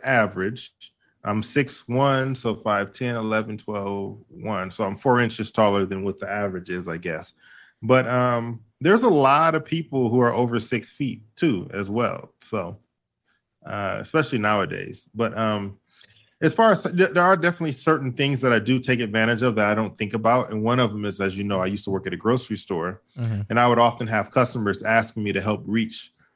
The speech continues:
Speaker 1: certain products on the top shelf because they couldn't reach it. Or maybe they could reach the very first item on the shelf, but they wanted multiple. And so they would have to, they would need help. And so they would often ask me, "Hey," 'cause I'm not only am I tall, but I also have long arms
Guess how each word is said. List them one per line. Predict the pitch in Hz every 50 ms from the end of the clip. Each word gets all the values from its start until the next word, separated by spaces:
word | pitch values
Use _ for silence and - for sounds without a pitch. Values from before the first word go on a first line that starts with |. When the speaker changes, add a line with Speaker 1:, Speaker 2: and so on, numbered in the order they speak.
| _ _
Speaker 1:
certain | - - 123 113 101 95 92 92 143 127 _ _ _ _ _
products | - 120 113 110 104 98 - -
on | 98
the | 90 90
top | - 123 110 92 -
shelf | - - 120 107 87
because | - 98 - 104 85
they | 104 98
couldn't | 98 - 123 - 92 90
reach | 90 104 107 107 -
it. | 82 - - _ _ - - _ -
Or | 127 123
maybe | 123 127 135 143 139 135 131
they | 131 127
could | 127 127 120 113
reach | 113 127 127 123 123 - - - -
the | - 110
very | 92 95 98 131 131 127 117 110
first | - - 135 123 117 110 - -
item | 127 117 117 127 131 147 156 151
on | 143 160 160
the | 160 170
shelf, | 160 - 170 165 165 165
but | - 117 104
they | 113 107 110 110
wanted | 110 107 113 117 110 101 - -
multiple. | 101 104 110 120 117 - 147 127 - 160 165 170 165 - - - - - _ _ -
And | 123 127 120
so | - 131 120
they | 117 117 113
would | 107 104 98
have | 113 113 95 - -
to, | 104 92 - - _ _ _ - -
they | 110 107 - 120 113
would | 110 107
need | 107 104 95
help. | 110 123 117 - -
And | 92
so | - - 110 101 -
they | - 101 120 123
would | 117 110 107
often | 110 117 110 - - 98
ask | 92 107 110 110 104 - -
me, | 110 107
"Hey," | 104 123 131 120 107 101 107 - - _ _ -
'cause | 135 127
I'm | 135 135 135
not | 143 151 160
only | 160 156 143
am | 131 117 110
I | 101 95
tall, | - - 156 151 139 120
but | 110 117 110
I | 110
also | 123 131 123 - 120
have | 113 98 95
long | 104 110 113 107 101 98 92
arms | 101 113 107 95 90 87 95 98 - -